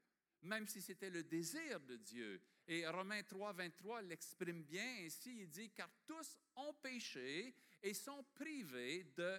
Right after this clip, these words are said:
la gloire de Dieu. » Et c'est ce qu'on voit quand il va nous mettre à l'extérieur du jardin, gardés par des chérubins aux épées flamboyantes, et notre sort en tant qu'être humain. Je ne dis pas l'Église maintenant,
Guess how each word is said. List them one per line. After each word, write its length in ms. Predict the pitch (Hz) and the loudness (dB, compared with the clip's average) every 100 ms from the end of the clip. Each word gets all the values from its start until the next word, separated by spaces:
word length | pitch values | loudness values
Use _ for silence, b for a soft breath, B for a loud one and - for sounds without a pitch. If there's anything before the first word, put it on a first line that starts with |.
| 190 | 2
la 180 | 185 185 | 0 2
gloire 520 | 120 110 127 185 214 b b _ | 0 -2 -2 -2 -6 b b _
de 80 | 214 | 0
Dieu. » 500 | 185 285 311 139 80 - _ b b b b - | 2 2 6 4 2 -12 _ b b b b -2
Et 360 | 302 311 285 262 - | 2 2 0 -4 -12
c'est 280 | - - 349 | -8 0 2
ce 80 | 311 | 2
qu'on 220 | 294 247 | 0 -2
voit 300 | 180 180 190 | 2 4 4
quand 260 | 185 196 185 180 | 4 4 4 2
il 80 | |
va 140 | 151 165 | 0 0
nous 120 | 180 | 0
mettre 260 | 180 180 156 | 0 0 2
à 80 | 147 | 2
l'extérieur 600 | 147 - 147 143 151 143 | 0 -2 0 2 2 0
du 200 | 127 123 | -2 -2
jardin, 500 | 131 117 127 214 233 143 | -2 -4 -2 -2 -2 0
gardés 380 | 185 147 143 165 | 2 2 0 -2
par 160 | 160 | -2
des 160 | 131 139 | -6 -6
chérubins 520 | - 165 147 139 156 | -4 -2 0 2 2
aux 100 | 139 | 2
épées 440 | 131 135 - 147 139 B | 0 -4 -4 -4 -4 B
flamboyantes, 1040 | - - 156 143 127 123 113 110 185 277 175 127 B B | -12 -2 4 6 6 4 6 4 4 0 -2 -4 B B
et 100 | 160 | 0
notre 320 | 170 165 160 | 0 -2 -4
sort 720 | 151 - 254 254 147 117 139 - | -4 -2 0 2 4 2 0 -4
en 160 | 135 | -6
tant 200 | 135 160 156 | -4 -4 0
qu'être 360 | 170 151 160 | 0 0 2
humain. 320 | 165 226 170 - B B | 2 4 2 -2 B B
Je 100 | 143 | 2
ne 100 | 233 | 2
dis 140 | 254 277 | 2 -4
pas 240 | - 311 - | -4 -4 -4
l'Église 580 | 214 226 170 233 247 175 | -2 -2 -2 -2 0 2
maintenant, 540 | 180 170 240 226 104 | 2 0 0 -2 -2